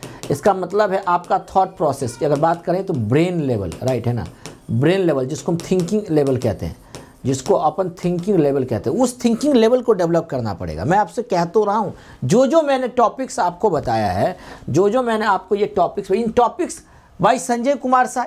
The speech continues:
इसी चैनल पे आप देखो ना एक बार, आपको खुद रियलाइज हो जाएगा कि यूपीएससी क्या पढ़-, मार्केट में कोई ऐसा कुछ पढ़ा ही नहीं रहा है, राइट, है ना, पता ही नहीं क्या है, नहीं दे रहे, राइट, है ना। नए नए लोग आ गए हैं आजकल इस फील्ड में पढ़ाने के लिए, राइट, है ना,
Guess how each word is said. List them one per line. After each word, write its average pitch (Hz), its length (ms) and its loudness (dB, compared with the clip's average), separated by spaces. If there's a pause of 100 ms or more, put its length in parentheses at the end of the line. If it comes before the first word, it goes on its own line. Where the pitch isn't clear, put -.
(120)
इसी 247 200 0
चैनल 247 340 0
पे 240 140 -2
आप 240 80 0
देखो 240 320 -2
ना 320 100 -2
एक 190 140 -6
बार, 170 100 2
आपको 233 240 0
खुद 359 240 2
रियलाइज 277 500 4
हो 180 100 -4
जाएगा 135 340 0
कि 220 420 -2
यूपीएससी 269 400 0
क्या - 180 2
पढ़-, 180 160 -4
मार्केट 247 320 0
में 320 140 0
कोई 294 140 4
ऐसा 302 260 2
कुछ 311 180 -6
पढ़ा 262 240 2
ही 311 120 0
नहीं 302 120 -2
रहा 254 100 2
है, 247 160 -6
राइट, 202 200 -2
है 208 60 -4
ना, 214 80 -6
पता 226 260 0
ही 339 60 0
नहीं 320 120 -8
क्या 247 200 -2
है, 220 140 0
नहीं 226 200 -4
दे 208 140 -2
रहे, 185 140 -4
राइट, 175 200 -2
है 175 60 -6
ना। 156 120 -8 (280)
नए 220 260 4
नए 277 180 4
लोग 254 240 4
आ 240 140 4
गए 226 100 -2
हैं 220 60 0
आजकल 208 420 0
इस 214 200 -2
फील्ड 196 220 0
में 175 120 -2
पढ़ाने 156 320 0
के 151 120 -2
लिए, 147 80 4
राइट, 160 180 0
है 156 60 -2
ना, 175 160 -6